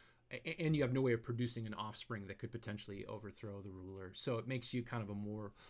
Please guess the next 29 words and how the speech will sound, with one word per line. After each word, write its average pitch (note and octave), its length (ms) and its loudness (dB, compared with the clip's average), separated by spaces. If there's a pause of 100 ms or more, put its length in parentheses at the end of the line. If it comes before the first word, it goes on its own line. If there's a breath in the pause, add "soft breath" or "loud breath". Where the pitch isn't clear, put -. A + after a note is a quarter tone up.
(360 loud breath)
loyal, C3+ 840 8 (500 loud breath)
uh, G#2 360 -4
subject, G#2 680 0 (180)
right, G#2+ 260 -6
of G#2+ 180 -4
that, G#2 280 -4
of G#2+ 160 -4
your G#2 100 -4
ruler. A2+ 520 2 (880)
So C3+ 400 6 (580 loud breath)
eunuchs G#3+ 420 6
were, D3+ 300 4
were B2+ 180 2
mocked, B2+ 380 2
made B2 240 2
fun C#3 200 -2
of, C3 280 -2
and C#3 80 0
it's C#3 140 2
interesting F3 420 2
that B2 140 2
the B2+ 80 2
eunuch B2+ 340 0
focuses B2 480 -2
on A#2 260 0
the A2+ 100 0
text - 380 -2
of A#2 120 -2
humiliation A#2+ 920 0